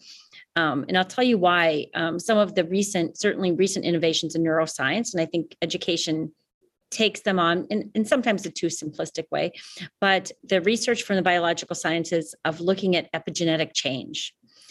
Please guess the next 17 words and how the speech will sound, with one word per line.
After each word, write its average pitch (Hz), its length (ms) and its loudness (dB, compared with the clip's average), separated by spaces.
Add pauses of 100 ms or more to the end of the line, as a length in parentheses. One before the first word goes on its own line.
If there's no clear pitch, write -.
(240)
of 170 120 0
looking 202 380 2
at 175 140 2
how 175 720 4 (720)
these, 160 480 0
how - 180 -8
our 165 160 4
genes 190 360 2
are 160 100 4
ma-, 156 260 2
you 180 80 -4
know, 170 80 2
like, 156 180 -4
basically 180 400 0
D 165 180 0
N 165 120 2
A 170 340 0